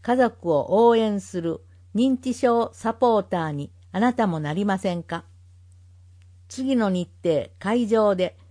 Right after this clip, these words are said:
認知症サポーター講座を開催します。会場、日程をお知らせします。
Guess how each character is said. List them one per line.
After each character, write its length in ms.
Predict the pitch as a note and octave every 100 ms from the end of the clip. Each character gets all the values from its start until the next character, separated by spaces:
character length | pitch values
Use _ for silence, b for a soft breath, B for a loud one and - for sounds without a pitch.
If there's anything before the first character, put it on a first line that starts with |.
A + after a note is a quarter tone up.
| - A3
認 220 | B3+ B3+
知 180 | C4 B3
症 360 | A#3+ A#3 A3+ -
サ 200 | - A3+
ポ 240 | B3 A#3
ー 40 |
タ 260 | G#3+ A3 G#3
ー 80 | G3
講 260 | G#3+ F#3+
座 200 | E3 D3+
を 120 | B2 - -
開 180 | F3+ F3+
催 260 | - D3+
し 140 | D3 C#3
ま 140 | C3
す。 220 | - - - - - b b
会 320 | - B3+ C4 G#3+
場、 360 | A3+ G#3+ G3 - - -
日 220 | G#3+ A#3+ -
程 300 | A#3+ A#3 A3+
を 100 | A3
お 80 | F#3+
知 140 | - G3+
ら 100 | F3+
せ 160 | F#3
し 160 | E3 D#3
ま 160 | C#3+
す。 280 | C3+ - -